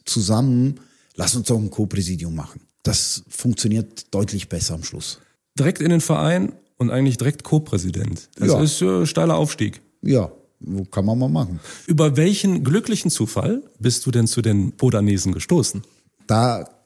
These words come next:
Speaker 1: kann ich vielleicht ein bisschen ausholen. Ähm,
Speaker 2: Sehr gern.
Speaker 1: ich hab meine Ausbildung irgendwo fünfundneunzig, sechsundneunzig bei der Fair A G in Kreuzlingen angefangen, die ist dann nach Ermatingen umgezogen, hab da die Lehre gemacht und der Verkaufsleiter damals war Heinz Brunner.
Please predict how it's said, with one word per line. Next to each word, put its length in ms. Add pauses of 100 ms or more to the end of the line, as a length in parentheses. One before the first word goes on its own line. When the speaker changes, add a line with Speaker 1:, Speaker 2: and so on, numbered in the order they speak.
(120)
Speaker 1:
kann 200
ich 100
vielleicht 280
ein 20
bisschen 280
ausholen. 480 (180)
Ähm, 220
Speaker 2:
Sehr 200
gern. 280
Speaker 1:
ich 140
hab 460
meine 360
Ausbildung 1040
irgendwo 640
fünfundneunzig, 800
sechsundneunzig 1200
bei 300
der 220
Fair 320
A 120
G 400
in 680
Kreuzlingen 540
angefangen, 500
die 120
ist 120
dann 80
nach 140
Ermatingen 480
umgezogen, 640 (340)
hab 300
da 400 (100)
die 120
Lehre 280
gemacht 460
und 100
der 80
Verkaufsleiter 720
damals 460
war 180
Heinz 240
Brunner. 380